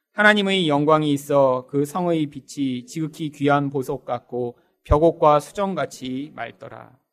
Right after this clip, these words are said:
보세요. 그 전체적인 그 아름다움이 이렇게 멋지다는 거예요. 보석 같고 벽옥 같고 수정같이 맑고 모든 좋은 걸 다 갖다 붙이는 거죠.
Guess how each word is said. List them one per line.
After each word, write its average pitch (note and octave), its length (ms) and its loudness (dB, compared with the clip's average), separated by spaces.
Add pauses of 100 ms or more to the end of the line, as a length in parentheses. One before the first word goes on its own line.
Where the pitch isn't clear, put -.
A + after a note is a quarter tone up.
(760)
보세요. E3 500 -8 (640)
그 B3+ 120 -8
전체적인 A#3 760 0
그 A3 120 -4
아름다움이 F3+ 920 0
이렇게 B3 180 -14
멋지다는 A#3 480 -6
거예요. D3 240 -10 (800)
보석 D#3 380 0
같고 E3 460 4
벽옥 F3 380 -2
같고 E3 340 0
수정같이 A#3 560 -8
맑고 - 480 -18 (240)
모든 D4 300 -2
좋은 G3+ 220 0
걸 B3+ 120 4
다 C4 160 -12
갖다 D#3 260 -6
붙이는 F#3 340 -16
거죠. F#3 260 -20